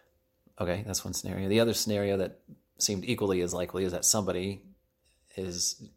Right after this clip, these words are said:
so opinionated about something that since we haven't talked about anything or been together as a family, and that I'm so contrary to my family that they are gonna take the opportunity to say something. So I just didn't know.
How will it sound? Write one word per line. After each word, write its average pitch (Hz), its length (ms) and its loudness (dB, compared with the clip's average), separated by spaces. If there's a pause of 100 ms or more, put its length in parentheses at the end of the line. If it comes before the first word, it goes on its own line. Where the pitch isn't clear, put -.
so 151 240 8
opinionated 90 480 0
about 90 240 0
something 98 280 -2
that 92 200 -2 (320)
since - 260 -6
we - 60 -10
haven't 123 260 -2
talked 92 220 0 (220)
about 92 420 -2
anything 101 520 -2
or 90 260 -6 (880)
been 113 160 2
together 92 240 6
as 87 120 0
a 87 40 -4
family, 95 520 -2 (300)
and 92 100 -2
that 87 100 0
I'm 87 120 -4
so 117 240 4
contrary 90 600 -4
to - 120 -12
my 87 100 -8
family 90 380 -6
that 90 140 -6
they 95 100 2
are 117 120 8
gonna 95 160 0
take - 200 -4
the 90 80 -4
opportunity - 520 -10 (100)
to - 80 -8
say 92 160 -2
something. - 260 -10 (840)
So - 140 -8
I 92 40 -2
just 104 160 2
didn't 110 180 4
know. - 300 -4